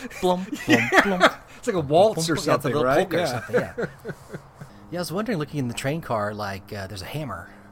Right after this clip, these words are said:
Speaker 1: A hammer.
Speaker 2: Right.
Speaker 1: Well, what's the hammer used for?
Speaker 2: I think that was the murder weapon.
Speaker 1: He smashed with a hammer. Wasn't any hammer marks on her head? There wasn't any hammer wounds?
Speaker 2: I think it, well, no, I think that she was, didn't they say, no, that was Teresa Banks who was hit with a blunt,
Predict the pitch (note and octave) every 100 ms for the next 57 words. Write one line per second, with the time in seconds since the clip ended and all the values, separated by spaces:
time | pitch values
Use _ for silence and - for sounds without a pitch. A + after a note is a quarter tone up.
0 | - - - - - G#2 A2 C3+ - -
1 | - - - G#2+ A2+ D3+ C3+ C#3 C3+ G2+
2 | - - C2+ - - C3 E3 D#3 D3+ D#3
3 | A2+ C3+ C3+ G3+ A#2 G2+ F2+ G2 B2+ B2+
4 | - B2+ C3+ A#2 A#2+ C3+ C#3+ D3 - C#3
5 | C#3 C3 B2+ C3+ B2+ B2+ C3+ A2 C#3 G#3
6 | D#3+ - A#2 A#2+ A#2+ A2+ G#2 B2 A2+ G2+
7 | A#2 A#2+ A#2+ F3+ - - - - - D3+
8 | - F#3 F#3 F#3 - D3+ E3+ D#3+ F3 C#3+
9 | - F3 D3+ - D3 C3+ B2+ A#2 - -
10 | C#3+ D#3+ D3+ - C#3 C3 - C#3+ D3 C#3
11 | C#3 A#2 - C#3 A#2 B2 B2 - A2+ -
12 | B2+ A#2 G#2 A2+ A#2 A2+